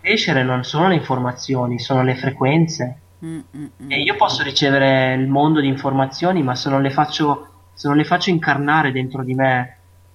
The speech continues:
Speaker 1: facendo sì che mutino la mia frequenza, rimango quello di prima.
Speaker 2: Certo. <clears throat> Eh,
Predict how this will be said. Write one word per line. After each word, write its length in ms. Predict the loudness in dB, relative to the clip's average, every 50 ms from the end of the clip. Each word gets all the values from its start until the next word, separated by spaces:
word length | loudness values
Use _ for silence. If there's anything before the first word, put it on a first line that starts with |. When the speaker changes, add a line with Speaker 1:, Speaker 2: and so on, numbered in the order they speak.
| _
Speaker 1:
facendo 420 | -4 -4 -2 0 2 2 4 2 2
sì 180 | 0 -2 -4
che 120 | -2 -2 0
mutino 460 | 2 4 2 2 2 2 0 0 2
la 100 | 2 0
mia 240 | 0 0 -2 -4 -6
frequenza, 720 | -6 -8 -10 -8 -4 -2 -2 -2 -2 -4 -6 -8 -6 -4 -2
rimango 380 | -2 0 0 0 0 -2 -2
quello 220 | -2 -2 -2 -2 -2
di 120 | -2 -4
prima. 400 | -6 -6 -4 -2 -2 -2 -4 -4 -8 -16 _ -20 -20 -20 -20 -20 -20 -20 -20 _ _
Speaker 2:
Certo. 540 | _ -10 -8 -6 -6 -8 -8 -12 _ -20 -20 -20 -20 _ _ _ _ _ _ _ _ _ _ _
<clears throat> 720 | -10 -10 -6 -2 0 2 2 2 2 0 -4 -8 -14 -20 -20 -20 -20 -20 -20 -20 -20 -20 -20 -20 -20 _ _ _ _ -20 -20 -20 -20 -20 -20 _ -20 -20 -20 -20 _ -20 _ _ _ _ -20 _ _ -14
Eh, 140 | -12 -12 -12